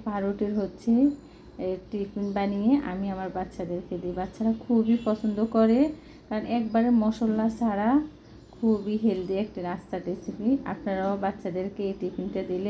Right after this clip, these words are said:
বাচ্চারা খাবে, আর টিফিন বক্সে টিফিন নিয়ে বাচ্চারা বাসায় নিয়ে আসবে না। তা আমি একইভাবে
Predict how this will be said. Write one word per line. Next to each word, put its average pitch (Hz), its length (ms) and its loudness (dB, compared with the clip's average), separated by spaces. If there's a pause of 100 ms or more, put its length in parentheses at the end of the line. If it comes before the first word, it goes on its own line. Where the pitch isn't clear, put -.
(120)
বাচ্চারা 190 420 -4 (140)
খাবে, 175 340 -2 (640)
আর 202 140 -4
টিফিন 202 380 -2
বক্সে 220 320 0 (100)
টিফিন 202 320 -4
নিয়ে 196 200 -2
বাচ্চারা 185 320 -4
বাসায় 180 440 -4
নিয়ে 185 140 -6 (100)
আসবে 180 280 -6 (100)
না। 202 80 0 (1200)
তা - 160 -6
আমি 220 120 4 (120)
একইভাবে 220 460 2